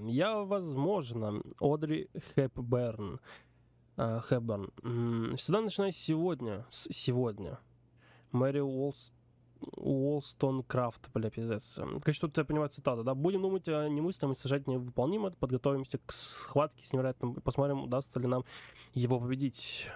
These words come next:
Ну, короче, здесь, я так понимаю, просто просто какие-то фразочки. Окей. Цитата, точнее. Так, это что?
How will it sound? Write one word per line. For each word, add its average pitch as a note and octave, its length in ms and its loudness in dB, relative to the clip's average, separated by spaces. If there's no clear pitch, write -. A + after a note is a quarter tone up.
Ну, D#3 80 4
короче, F3 160 2
здесь, E3+ 260 -2
я C#3+ 60 -2
так - 100 -4
понимаю, D3+ 420 2
просто C3+ 520 0
просто - 60 -20
какие-то C#3+ 260 2
фразочки. B2+ 520 -2
Окей. C3 360 0
Цитата, C3+ 280 0
точнее. A2 340 -2
Так, D3+ 180 2
это D3 120 0
что? F3+ 220 0